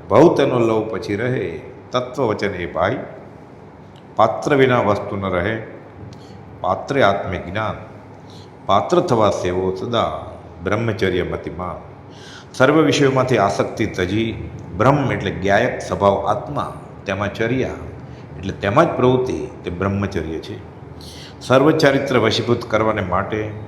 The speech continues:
સર્વ પ્રમાદ ટાળવાને માટે, આત્મામાં અખંડ વૃત્તિ રહેવાને માટે, મોક્ષ સંબંધી સર્વ પ્રકારના સાધનના જયને અર્થે બ્રહ્મચર્ય અદ્ભુત,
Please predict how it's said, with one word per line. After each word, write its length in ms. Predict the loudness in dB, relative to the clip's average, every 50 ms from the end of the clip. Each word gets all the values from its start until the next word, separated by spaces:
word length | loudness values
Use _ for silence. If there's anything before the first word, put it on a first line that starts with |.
| -16 -16 -18 -18 -18 -2
સર્વ 280 | 4 4 6 6 6
પ્રમાદ 520 | 2 2 0 2 4 4 4 4 0 -4 0
ટાળવાને 460 | 2 2 2 2 2 0 0 -2 -4 -6
માટે, 460 | -6 -6 -6 -6 -6 -6 -6 -6 -8 -10 -12 -16 -18 -20 -20 -20 -20 -20 -20 -2 0
આત્મામાં 500 | 2 2 2 0 -2 0 0 0 0 0
અખંડ 280 | 0 2 2 4 4
વૃત્તિ 360 | 6 4 4 2 4 2 4 6
રહેવાને 360 | 6 6 4 4 2 0 -2
માટે, 360 | -2 -2 -2 -2 -4 -6 -8 -10 -12 -16 -18 -18 -20 -20 -20 -20 -20 -20 -20 -20 -14 -6
મોક્ષ 360 | 2 4 6 6 4 2 0
સંબંધી 360 | 2 4 4 4 4 4 2 2
સર્વ 420 | 2 0 0 2 4 4 4 2
પ્રકારના 460 | 2 0 2 2 0 2 2 0 0 0
સાધનના 520 | 0 2 2 2 4 2 0 0 0 -2
જયને 440 | -2 -2 0 0 0 0 0 0 0
અર્થે 360 | -2 -2 -2 -4 -6 -6 -6 -8 -10 -16 -16 -8 -2
બ્રહ્મચર્ય 560 | -2 -2 0 -2 -4 -4 -4 -4 -2 0 -2
અદ્ભુત, 840 | -2 -4 -4 -4 -4 -4 -4 4 8 8 8 8 6 -2 -4 -10